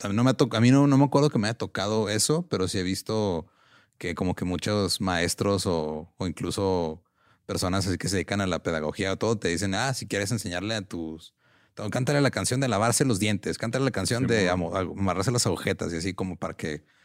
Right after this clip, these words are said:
Speaker 1: se les quede más grabado el proceso de hacer ciertas cosas y hacerse más independientes.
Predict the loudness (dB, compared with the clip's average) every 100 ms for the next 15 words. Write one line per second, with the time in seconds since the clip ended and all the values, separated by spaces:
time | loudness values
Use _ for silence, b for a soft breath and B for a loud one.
0 | b b 0 2 4 4 4 4 4 4
1 | 6 4 4 4 2 0 -2 0 -2 0
2 | -2 0 0 -2 -2 -4 -4 -6 -4 -4
3 | -4 -4 -4 -6 -6 -6 -6 -4 -2 0
4 | 2 -2